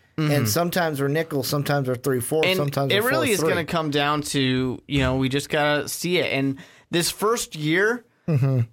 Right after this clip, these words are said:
Speaker 1: 'cause people are gonna get excited. We're Chicago Bears fans.
Speaker 2: I've
Speaker 1: We've
Speaker 2: alre-
Speaker 1: seen it in the videos,
Speaker 2: Well,
Speaker 1: in every
Speaker 2: I've,
Speaker 1: comment. You know,
Speaker 2: I've already heard the Ram Sean McVay
Speaker 1: Yeah.
Speaker 2: comparisons.
Speaker 1: We see it in every, every comment section we have. You know, the Bears fans get excited, and I, I totally get it. I definitely do.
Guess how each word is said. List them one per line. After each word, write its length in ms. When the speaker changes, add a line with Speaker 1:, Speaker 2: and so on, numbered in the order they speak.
Speaker 1:
'cause 120
people 280
are 80
gonna 160
get 100
excited. 340
We're 100
Chicago 420
Bears 320
fans. 220
Speaker 2:
I've 300
Speaker 1:
We've 260
Speaker 2:
alre- 20
Speaker 1:
seen 260
it 120
in 80
the 60
videos, 800
Speaker 2:
Well, 160
Speaker 1:
in 80
every 200
Speaker 2:
I've, 60
Speaker 1:
comment. 360
You 100
know, 40
Speaker 2:
I've 160
already 420
heard 360
the 160
Ram 520
Sean 360
McVay 400
Speaker 1:
Yeah. 60
Speaker 2:
comparisons. 880
Speaker 1:
We 120
see 220
it 60
in 80
every, 380
every 200
comment 400
section 320
we 100
have. 400
You 120
know, 180
the 120
Bears 340
fans 260
get 160
excited, 480
and 120
I, 240
I 40
totally 360
get 200
it. 160
I 140
definitely 520
do. 380